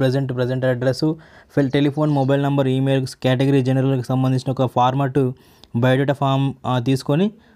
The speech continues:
so, మీరు దాన్ని ఫిలప్ చేసుకొని మీరు వెళ్ళినట్టయితే మీకు ఇంటర్వ్యూ,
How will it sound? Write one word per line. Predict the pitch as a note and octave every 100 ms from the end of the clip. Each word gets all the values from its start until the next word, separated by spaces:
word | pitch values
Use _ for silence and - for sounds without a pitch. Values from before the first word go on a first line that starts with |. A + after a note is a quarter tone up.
| _ -
so, | C#3+
మీరు | C#3+ C#3
దాన్ని | C#3 C3+
ఫిలప్ | C#3 C#3 C#3
చేసుకొని | C3+ C#3 D3+
మీరు | D3
వెళ్ళినట్టయితే | C3 C3+ C3 C3 C#3+
మీకు | C#3 B2+
ఇంటర్వ్యూ, | B2 C3 C3